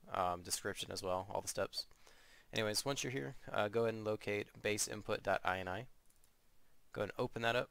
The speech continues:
real quick, and it's actually gonna be in this first section here. Um, you're gonna locate, um, console keys. Uh, for you, it's gonna say plus console keys equals tilde. Go ahead and delete tilde,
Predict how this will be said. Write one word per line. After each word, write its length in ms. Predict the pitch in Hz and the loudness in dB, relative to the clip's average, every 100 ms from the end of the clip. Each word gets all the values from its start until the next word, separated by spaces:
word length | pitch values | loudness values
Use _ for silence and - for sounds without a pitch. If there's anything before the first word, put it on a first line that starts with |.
| - | -4
real 100 | 131 | -4
quick, 260 | - - - - | -4 -4 -6 -4
and 120 | 104 | -2
it's 100 | 104 | 2
actually 320 | 120 - 117 | 0 2 -2
gonna 140 | 110 | -2
be 80 | 107 | -2
in 60 | 101 | -2
this 120 | 98 | -2
first 300 | - 110 - | -2 0 2
section 320 | 110 - 120 | 2 0 -6
here. 220 | 117 131 - - - - - - - - - | -4 -6 -8 -20 -20 -20 -20 -20 -20 -12 -2
Um, 220 | 90 92 | 0 0
you're 100 | 104 | 0
gonna 100 | 101 | 0
locate, 480 | 107 104 110 101 - - | 0 0 0 0 -2 -2
um, 460 | 107 95 92 92 98 - - - | 2 4 4 2 -4 -14 -14 -10
console 300 | - 107 - | 0 0 0
keys. 500 | - 131 143 - - - - - | -4 -4 0 0 -2 -10 -12 0
Uh, 140 | 101 | 2
for 120 | - | 2
you, 40 | 123 | 0
it's 100 | - | 0
gonna 140 | 120 | 0
say 160 | - 113 | 2 2
plus 380 | - 120 113 - | 4 4 4 2
console 380 | - 113 - | 4 4 2
keys 440 | 107 - 110 110 - | -4 -4 -2 0 0
equals 360 | - - 92 - | -2 -6 -6 -4
tilde. 380 | - 104 107 110 - - - - - - | 0 2 2 0 -4 -20 -20 -20 -14 0
Go 100 | 107 | 2
ahead 100 | 101 | 2
and 60 | |
delete 300 | 98 104 123 | 0 -2 -2
tilde, 440 | - 117 117 120 | 0 2 4 2